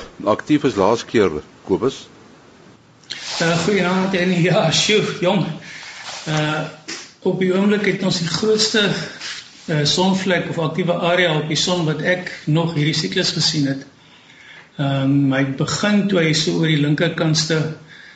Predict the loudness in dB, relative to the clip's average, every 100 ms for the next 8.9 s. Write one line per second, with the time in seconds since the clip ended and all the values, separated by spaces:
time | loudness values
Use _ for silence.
0 | -20 _ _ -4 -2 -2 -2 0 2 0
1 | 0 -2 0 0 2 2 2 2 2 2
2 | 2 2 0 -2 -2 0 2 2 0 0
3 | 0 0 0 0 0 0 0 0 0 2
4 | 0 -4 -12 -20 -20 -20 -20 -20 _ 0
5 | 0 2 2 0 -4 -2 0 0 0 -2
6 | -6 -14 _ -4 0 2 2 2 0 0
7 | 0 0 0 -2 -4 -6 -6 -2 0 0
8 | 0 0 0 0 0 2 2 2 0